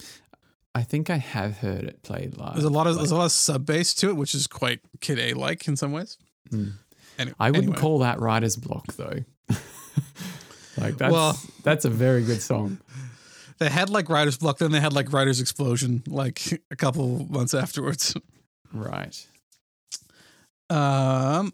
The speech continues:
Speaker 2: otherwise, do you have any catch-ups, sir? I don't really have any.
Speaker 1: I, I just have an amendment to a statement I made. <laughs>
Speaker 2: Oh, an, an amendment? <laughs> We never had
Speaker 1: Well
Speaker 2: one of those before.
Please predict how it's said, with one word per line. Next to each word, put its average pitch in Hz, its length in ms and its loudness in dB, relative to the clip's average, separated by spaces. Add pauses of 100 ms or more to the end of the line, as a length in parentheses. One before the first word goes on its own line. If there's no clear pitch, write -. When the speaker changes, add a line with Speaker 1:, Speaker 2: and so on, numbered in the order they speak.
Speaker 2:
otherwise, 151 840 2 (200)
do 175 140 -4
you 175 100 2
have 170 140 2
any 170 100 0
catch-ups, 156 480 -2
sir? 131 220 -4
I 214 560 0
don't 160 160 -2
really 156 180 0
have 143 180 2
any. 139 260 -4 (840)
Speaker 1:
I, 139 120 2 (140)
I 160 40 2
just 226 220 -2
have 202 120 0
an 143 80 2
amendment 113 680 0
to 113 140 -4
a 110 60 0
statement 127 580 -2
I 110 140 -2
made. - 480 -6
<laughs> - 20 -10 (580)
Speaker 2:
Oh, 160 100 4
an, 156 100 4 (120)
an 143 140 2
amendment? 170 760 0
<laughs> - 40 -20 (440)
We 180 120 0
never 214 160 4
had - 60 2
Speaker 1:
Well 185 180 8
Speaker 2:
one 330 80 4
of 202 60 2
those 151 180 4
before. 139 440 2